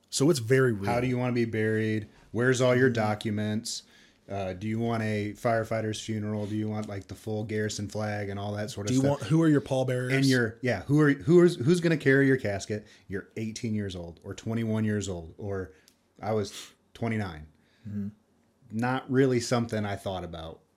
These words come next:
Speaker 1: Yes.
Speaker 2: until those pa-, that paperwork hit my desk, and I was like, "Okay, um, this is important.
Speaker 1: This is real."
Speaker 2: So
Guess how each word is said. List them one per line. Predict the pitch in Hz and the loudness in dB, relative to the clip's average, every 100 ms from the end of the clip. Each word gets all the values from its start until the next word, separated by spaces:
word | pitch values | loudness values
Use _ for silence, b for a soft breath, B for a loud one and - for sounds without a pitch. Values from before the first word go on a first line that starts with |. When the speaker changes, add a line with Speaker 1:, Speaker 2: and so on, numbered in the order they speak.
| _ - | _ -10
Speaker 1:
Yes. | 101 | -8
Speaker 2:
until | 92 107 92 | -4 -4 -4
those | 95 92 | -6 -6
pa-, | 101 98 | -6 -6
that | 104 95 | -8 -8
paperwork | 107 98 92 90 | -6 -6 -6 -8
hit | 101 | -10
my | 87 | -12
desk, | 82 92 82 85 | -10 -10 -10 -14
and | |
I | 80 | -16
was | 80 | -16
like, | 76 76 - _ b b b b b b b _ _ _ _ _ - | -16 -18 -20 _ b b b b b b b _ _ _ _ _ -20
"Okay, | 92 - 85 69 71 b b b _ | -18 -14 -14 -14 -20 b b b _
um, | 82 78 76 76 78 _ _ _ _ | -16 -14 -14 -16 -20 _ _ _ _
this | 90 90 | -18 -16
is | 82 78 - - _ - | -12 -10 -12 -14 _ -18
important. | 78 78 78 65 - _ _ | -16 -14 -16 -16 -20 _ _
Speaker 1:
This | 110 101 | -14 -12
is | 87 | -12
real." | 92 98 92 92 - _ _ _ | -12 -14 -14 -16 -20 _ _ _
Speaker 2:
So | - 123 117 110 101 | -6 -2 0 0 -2